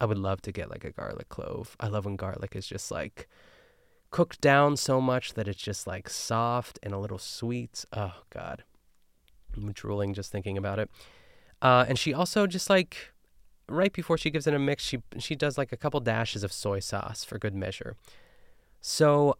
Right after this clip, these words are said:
Ina finally gets to the beach here, and they have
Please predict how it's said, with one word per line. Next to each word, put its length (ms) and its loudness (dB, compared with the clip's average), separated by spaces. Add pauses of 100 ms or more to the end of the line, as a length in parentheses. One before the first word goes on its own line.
Ina 220 4
finally 640 2
gets 240 -2
to 100 -12
the 100 -6
beach 280 -8
here, 400 -4
and 220 0
they 160 0
have 520 -2